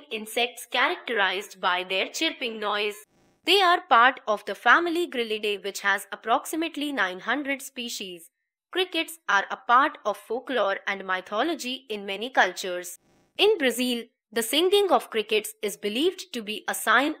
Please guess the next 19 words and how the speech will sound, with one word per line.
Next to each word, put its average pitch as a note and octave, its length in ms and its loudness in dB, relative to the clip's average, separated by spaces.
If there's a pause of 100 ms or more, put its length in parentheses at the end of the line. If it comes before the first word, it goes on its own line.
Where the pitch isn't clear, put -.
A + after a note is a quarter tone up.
of G3+ 220 0
impending C#4 560 -2
rains. F#3 480 -4 (400)
In G4+ 240 2
Barbados, B3+ 680 6 (240)
a A#3 80 -4
cricket D4 500 -2
is G3 160 -6
not G3 320 -4
killed C4 240 2 (100)
or G3 220 2
evicted B3 580 -4
if G3+ 200 -8
it F#3 180 -12
chirps A#3 460 -2
inside G3+ 560 0
a G3 60 -2
house, A#3 420 2 (280)
as F#3+ 220 4